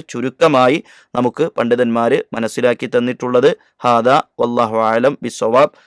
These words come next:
റഹ്മാനായ റബ്ബ് കൂടുതലായി കാര്യങ്ങൾ മനസ്സിലാക്കുവാനുള്ള തൗഫീക്ക് നമുക്ക് നൽകി അനുഗ്രഹിക്കുമാറാകട്ടെ. വആഖിറു ദഅവാന അനിൽ ഹംദുലില്ലാഹി റബ്ബിൽ ആലമീൻ.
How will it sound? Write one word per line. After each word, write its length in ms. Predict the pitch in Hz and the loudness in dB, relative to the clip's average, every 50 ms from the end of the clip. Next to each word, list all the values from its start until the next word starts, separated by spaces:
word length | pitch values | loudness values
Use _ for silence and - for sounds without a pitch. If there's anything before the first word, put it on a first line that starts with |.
| _ _ _ - | _ _ _ -10
റഹ്മാനായ 460 | - - - 135 139 139 135 127 123 123 120 120 | -8 -4 0 2 2 2 4 4 2 2 2 0
റബ്ബ് 220 | 120 120 143 175 - - _ _ _ _ _ | 0 0 -2 -2 -2 -4 _ _ _ _ _
കൂടുതലായി 600 | 151 156 165 165 165 160 151 139 139 139 143 165 165 - _ _ - | 0 0 4 4 4 6 6 6 6 4 4 2 0 -4 _ _ 2
കാര്യങ്ങൾ 320 | 135 131 127 131 131 131 131 123 | 2 2 2 2 2 0 0 0
മനസ്സിലാക്കുവാനുള്ള 840 | 123 120 113 - 147 139 131 127 127 - 127 127 123 120 117 117 120 110 | -2 -4 -4 -2 0 0 0 2 0 -2 -2 0 0 -2 -2 -4 -4 -4
തൗഫീക്ക് 380 | - 117 113 107 - 127 131 135 120 | -4 -4 -4 -4 -6 -8 -6 -4 -4
നമുക്ക് 200 | 117 113 107 - 113 | -6 -6 -6 -8 -6
നൽകി 260 | 110 110 110 110 127 147 - - | -6 -6 -6 -6 -6 -6 -6 -8
അനുഗ്രഹിക്കുമാറാകട്ടെ. 1000 | - 117 107 110 113 110 113 104 - 113 113 110 110 113 110 113 120 - 143 147 156 - _ _ _ _ - - | -10 -10 -8 -6 -6 -6 -6 -8 -6 -4 -4 -2 -2 -2 -2 -2 -2 0 0 0 0 0 _ _ _ _ -2 0
വആഖിറു 380 | 117 110 117 117 113 - 120 117 117 | 2 2 2 2 0 -2 -2 0 2
ദഅവാന 360 | 117 117 117 131 143 151 156 165 170 - - _ - | 2 4 4 4 4 4 4 4 2 0 -2 _ -8
അനിൽ 180 | 120 123 117 113 110 | -8 -6 -6 -8 -8
ഹംദുലില്ലാഹി 680 | - 143 147 135 127 117 117 117 117 120 113 110 110 110 | -8 -6 -6 -4 -4 -4 -4 -4 -4 -4 -4 -4 -4 -4
റബ്ബിൽ 240 | 113 107 113 113 117 120 127 | -4 -6 -4 -2 0 2 2
ആലമീൻ. 300 | 139 147 147 156 170 | 2 2 2 0 -2